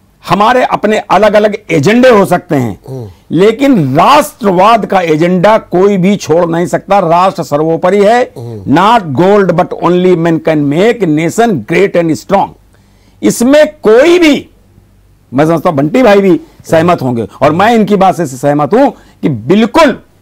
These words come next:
Speaker 1: इसकी जांच करवाई जानी चाहिए
Speaker 2: देखिए, संजय
Speaker 1: और
Speaker 2: जी,
Speaker 1: जांच होगी।
Speaker 2: संजय जी, बहुत अच्छी बात, अ, धर्मप्रकाश जी भी कह रहे हैं, आपने भी कहा, बहुत अच्छा हमको लगा।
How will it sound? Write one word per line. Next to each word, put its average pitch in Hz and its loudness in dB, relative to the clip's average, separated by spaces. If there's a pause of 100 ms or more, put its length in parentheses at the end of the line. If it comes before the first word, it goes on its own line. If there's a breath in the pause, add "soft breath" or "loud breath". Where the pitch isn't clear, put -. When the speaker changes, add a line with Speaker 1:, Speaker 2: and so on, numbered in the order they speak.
(1080)
Speaker 1:
इसकी 160 -4
जांच 175 0
करवाई 135 0
जानी 156 0
चाहिए 208 0
Speaker 2:
देखिए, 247 2
संजय 277 0
Speaker 1:
और 302 4
Speaker 2:
जी, - 0
Speaker 1:
जांच 226 2
होगी। - -4
Speaker 2:
संजय 254 0
जी, 175 -2 (180)
बहुत 262 2
अच्छी 277 -2
बात, 233 0 (340)
अ, 202 -2
धर्मप्रकाश 180 0
जी 214 -10
भी 233 -12
कह 240 0
रहे 277 2
हैं, 277 2
आपने 196 -2
भी 254 -6
कहा, 269 0
बहुत 202 -2
अच्छा 196 -4
हमको 190 -6
लगा। 175 0